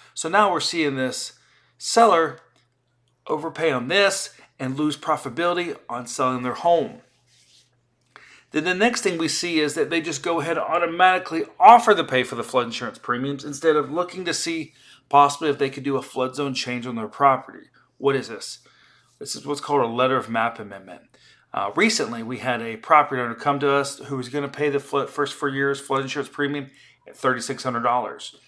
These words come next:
However, after reviewing the elevation certificate, the property owner was able to discover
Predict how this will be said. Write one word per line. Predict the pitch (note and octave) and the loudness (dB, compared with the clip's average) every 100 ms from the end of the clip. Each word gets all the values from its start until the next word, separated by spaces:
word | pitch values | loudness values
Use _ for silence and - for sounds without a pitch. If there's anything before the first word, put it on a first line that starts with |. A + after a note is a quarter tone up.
| _ _ _ _ | _ _ _ _
However, | - C#3+ D#3 C3+ | -2 4 4 2
after | C#3+ - | -2 -2
reviewing | C3 C3 D3+ D3 | -2 0 -2 -2
the | B2+ | 0
elevation | C#3 C3 F3+ - - | -2 2 0 0 -8
certificate, | C#3 C3 B2 B2+ B2 - - - _ _ | -6 -4 -4 -4 -6 -8 -20 -20 _ _
the | C#3+ | -20
property | - D3 C#3+ D3+ | 2 4 4 2
owner | D3 D3 | -2 -2
was | C3+ | 0
able | C3 C3 | 0 0
to | B2+ C3+ | -6 -6
discover | C#3+ - B2+ G#2+ B2+ C#3 | -4 0 2 2 0 -8